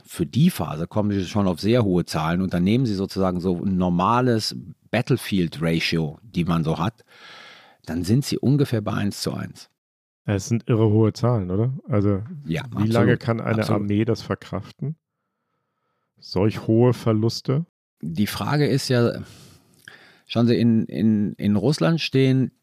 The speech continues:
Speaker 1: theoretisch bei einer Generalmobilmachung, glaube ich, bis zu zwei Millionen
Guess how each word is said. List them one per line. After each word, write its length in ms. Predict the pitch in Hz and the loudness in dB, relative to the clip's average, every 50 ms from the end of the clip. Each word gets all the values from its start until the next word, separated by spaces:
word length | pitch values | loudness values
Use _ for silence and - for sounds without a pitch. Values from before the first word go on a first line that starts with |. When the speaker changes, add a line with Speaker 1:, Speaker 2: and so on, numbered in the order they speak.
| _ | _
Speaker 1:
theoretisch 720 | - - 107 101 95 95 87 110 151 180 - 196 180 - - | -2 0 2 2 4 4 4 4 4 4 4 2 0 0 0
bei 80 | 123 | 0
einer 160 | 120 117 117 107 | 2 2 2 2
Generalmobilmachung, 1200 | 117 107 107 101 95 104 107 110 110 104 90 76 - 82 80 80 78 78 80 - 92 98 92 | 0 0 0 0 0 0 2 2 2 2 0 0 0 0 0 0 0 -2 -2 -2 -4 -2 -2
glaube 260 | 90 92 95 95 101 | 0 0 0 0 -2
ich, 100 | 98 - | -6 -6
bis 160 | - - - - | -6 -8 -6 -4
zu 80 | 104 | -6
zwei 260 | - - - 98 98 | -6 -2 -2 0 2
Millionen 600 | 101 98 92 90 90 90 90 90 90 87 87 85 | 2 2 2 2 2 2 2 2 2 2 0 -2